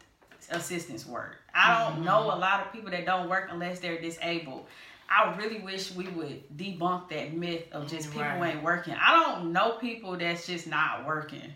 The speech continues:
Speaker 2: Right.
Speaker 1: I think everybody has to work unless they're just homeless. So, um,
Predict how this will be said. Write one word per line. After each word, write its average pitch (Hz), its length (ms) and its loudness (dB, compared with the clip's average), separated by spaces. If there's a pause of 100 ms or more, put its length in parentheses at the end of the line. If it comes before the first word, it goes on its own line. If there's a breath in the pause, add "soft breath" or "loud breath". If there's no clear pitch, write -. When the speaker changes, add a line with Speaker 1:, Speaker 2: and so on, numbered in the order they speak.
(140)
Speaker 2:
Right. 165 260 -2
Speaker 1:
I - 140 0
think 151 260 -2
everybody 240 540 4
has 190 220 0
to 185 60 -12
work 180 220 -2
unless 220 300 0
they're 233 260 -2
just 214 220 -8
homeless. 165 800 -4 (500 loud breath)
So, 165 520 4
um, 147 560 0